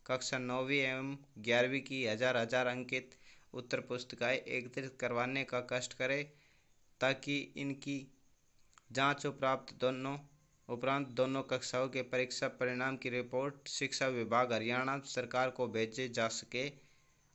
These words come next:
आप द्वारा दोनों कक्षाओं की एकत्रित की गई उत्तर पुस्तिकाओं को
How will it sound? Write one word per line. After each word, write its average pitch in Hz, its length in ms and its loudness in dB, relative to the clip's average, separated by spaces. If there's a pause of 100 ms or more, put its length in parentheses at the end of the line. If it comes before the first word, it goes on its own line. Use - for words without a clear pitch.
(180)
आप 127 240 4
द्वारा 135 300 4
दोनों 131 560 0
कक्षाओं 127 480 2
की 117 260 -4 (640)
एकत्रित 131 540 0
की 135 240 0
गई 127 180 0
उत्तर 127 340 -6
पुस्तिकाओं 127 640 -2
को 139 240 -4